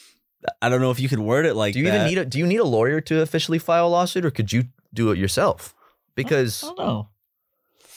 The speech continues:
Speaker 1: As I said, they're just going to throw it out. <laughs> If you're <laughs>
Speaker 2: Yo, sorry, I just, uh, we just got an email to our email I just noticed
Speaker 1: Mm-hmm.
Speaker 2: called Girl Scout Cookie Hookup.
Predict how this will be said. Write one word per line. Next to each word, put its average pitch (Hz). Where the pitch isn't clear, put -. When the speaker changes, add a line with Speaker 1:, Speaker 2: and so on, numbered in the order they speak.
Speaker 1:
As 147
I 135
said, 135
they're 110
just 135
going 120
to 104
throw 107
it 98
out. 101
<laughs> -
If 139
you're 151
<laughs> -
Speaker 2:
Yo, 104
sorry, 107
I 104
just, 113
uh, 104
we 104
just 113
got 113
an 98
email 131
to 113
our 92
email 110
I 117
just 127
noticed 135
Speaker 1:
Mm-hmm. 113
Speaker 2:
called 101
Girl 104
Scout 95
Cookie 92
Hookup. -